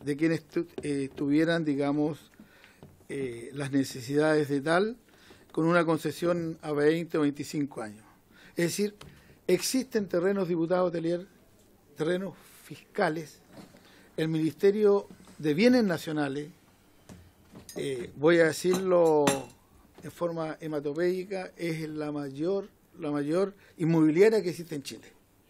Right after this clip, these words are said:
El Estado tiene muchos terrenos. Producto de aquello,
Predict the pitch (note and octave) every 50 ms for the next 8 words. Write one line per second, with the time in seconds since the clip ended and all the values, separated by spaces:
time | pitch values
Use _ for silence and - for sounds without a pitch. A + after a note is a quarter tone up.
0 | _ _ _ _ - D3 D#3 D3+ - - G#3 G#3+ G#3+ G3+ G3 G3 F#3+ F3 F3 F#3
1 | A3 C4+ E4+ E4+ E4 - - - - - - D#3 C#3 C3+ A#2+ A2 G#2 G2 - _
2 | _ _ _ _ _ _ _ _ _ _ _ _ _ _ _ _ _ _ _ -
3 | - - _ _ - D3+ D#3+ E3+ F#3 G3 G3 - - G3 F#3+ F3 E3 C#3+ - G3+
4 | G#3 G#3 G#3 A3+ A3+ A3 A3+